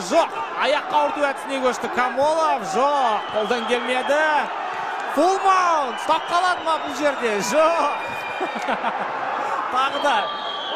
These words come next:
қарсыласында реверс, яғни аудару әдісін жасады бұл жерде Камолов. Жабық гард позициясы.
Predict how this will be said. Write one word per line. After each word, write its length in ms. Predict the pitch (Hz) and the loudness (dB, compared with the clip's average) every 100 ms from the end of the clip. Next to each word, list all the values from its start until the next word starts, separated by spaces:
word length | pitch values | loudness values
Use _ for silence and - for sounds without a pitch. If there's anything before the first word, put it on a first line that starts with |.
| - - - | -6 -6 -4
қарсыласында 800 | 233 254 254 262 233 233 208 170 131 117 - - 143 - - - - - - - - | -2 -2 -2 -2 -2 -4 -2 -2 -4 -6 -10 -10 -10 -10 -12 -10 -10 -10 -8 -8 -6
реверс, 520 | 147 185 262 233 165 - | -4 0 0 0 -4 -6
яғни 340 | 139 170 233 - | -6 -6 -6 -4
аудару 580 | 180 247 247 262 262 226 | -2 0 0 0 0 0
әдісін 440 | 180 170 - 170 | -2 -4 -8 -4
жасады 440 | 226 208 220 - 294 | -2 -2 -2 -4 -4
бұл 120 | 277 | -4
жерде 320 | 285 262 247 | -2 0 0
Камолов. 760 | 240 214 226 269 269 269 - 208 | -2 -2 0 2 2 0 -2 -4
Жабық 460 | 156 202 180 160 | 0 0 -2 -2
гард 300 | 180 202 180 208 | 0 0 0 -2
позициясы. 800 | 180 185 180 220 240 - 269 | -2 -2 -4 -2 -2 0 0